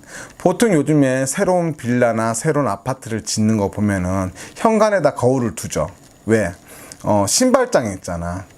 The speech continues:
신발장이 뭐 오른쪽에 신발장이 있거나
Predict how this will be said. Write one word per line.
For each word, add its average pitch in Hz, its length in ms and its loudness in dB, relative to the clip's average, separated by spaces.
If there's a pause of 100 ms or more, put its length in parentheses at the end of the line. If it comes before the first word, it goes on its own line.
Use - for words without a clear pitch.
(400)
신발장이 220 680 2
뭐 104 220 -2
오른쪽에 190 460 4
신발장이 139 640 0
있거나 123 420 -2